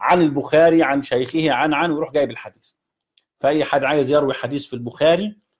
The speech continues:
أكيد هيرويه من طريق البخاري، ده الطبيعي. بعض العلماء الحفاظ الكبار الواسع الرواية، وده لا يقدر على هذا الأمر، لا يقدر على الاستخراج إلا حافظ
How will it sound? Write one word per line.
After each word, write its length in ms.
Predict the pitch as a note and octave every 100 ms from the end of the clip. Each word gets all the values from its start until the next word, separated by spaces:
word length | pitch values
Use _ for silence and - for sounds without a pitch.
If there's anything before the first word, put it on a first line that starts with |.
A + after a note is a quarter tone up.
| _
أكيد 240 | B2+ F3
هيرويه 280 | D3 B2+ D3
من 100 | D#3+
طريق 320 | C#3+ B2 D#3+
البخاري، 440 | F3 F3 - A#3+ - _ _ _ _ _ _ _ _ _
ده 60 | D3+
الطبيعي. 500 | D#3+ E3+ F#3 F3+ D#3+ _ _ _ _
بعض 240 | C3+ E3+ D#3
العلماء 540 | C3+ E3 F3 E3 D#3+
الحفاظ 420 | C3+ - - D#3 C#3
الكبار 640 | B2 B2 C#3 D3+ C3 G2
الواسع 640 | G2 A#2+ A#2 - F#3+ F#3
الرواية، 560 | D3+ C3+ C3+ A#2+ G2+ -
وده 160 | - C3+
لا 120 | C#3
يقدر 360 | C#3+ C#3+ C3+ B2
على 180 | A#2+ B2
هذا 240 | D3+ D3+
الأمر، 380 | C#3 E3 G3+ F#3+ _ _ _ -
لا 120 | B2+
يقدر 240 | D#3+ E3
على 200 | C3+ C3
الاستخراج 800 | B2+ C3 - C#3 C#3+ D#3+ F#3+ -
إلا 220 | D3+ C#3 B2+
حافظ 560 | - F#3 F#3 F#3 D3+